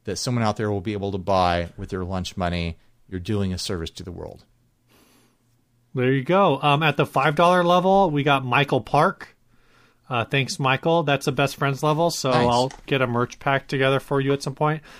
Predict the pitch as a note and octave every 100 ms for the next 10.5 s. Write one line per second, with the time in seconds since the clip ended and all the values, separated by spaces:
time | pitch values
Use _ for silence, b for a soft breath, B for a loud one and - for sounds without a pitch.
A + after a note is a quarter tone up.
0 | B E3+ G#3+ A3 D3+ D3 D#3 D3 C#3+ D3
1 | C#3+ B2 - C#3 C#3+ C#3 C3 B2+ C#3 D3
2 | C3+ C#3 C3 B2 B2+ C3 C3 A#2+ - B2
3 | A#2+ B2 B2+ B2 C3 B2 A#2 A#2 A2 -
4 | b b F#2+ D2 - _ - A#2 A2 A2+
5 | B2 B2 A#2 A2+ A#2+ B2 - - C3+ B2
6 | E3 - - - C3+ C3+ C3 B2 C3 -
7 | A2 B2 A#2 - _ _ _ B2+ A#2+ A2+
8 | G#2+ A#2+ A#2 A2 G#2+ - A#2+ G#2+ G#2+ A#2+
9 | A#2 A#2 B2+ A2+ A#2+ C3 B2+ A2 A2+ -
10 | A2+ G#2 - A2